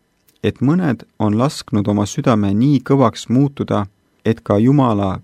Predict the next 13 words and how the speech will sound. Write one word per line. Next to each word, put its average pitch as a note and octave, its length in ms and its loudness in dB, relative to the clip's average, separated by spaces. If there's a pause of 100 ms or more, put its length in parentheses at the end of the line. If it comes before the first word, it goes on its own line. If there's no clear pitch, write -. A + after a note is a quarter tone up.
(100)
kõige D3 480 2
kõvemad A2 540 0 (100)
ruuporid A2+ 760 -2 (500)
ehk F#2+ 280 -2
nuhtlused, A2 680 -2 (380)
et B2 180 -4
ka B2 160 -2
Jumala A#2 560 0 (500)
kõige D#3+ 460 2
kõvemad G#2+ 560 0 (340)
ruuporid C3+ 640 -2 (500)
ehk - 340 -4
nuhtlused A2+ 600 2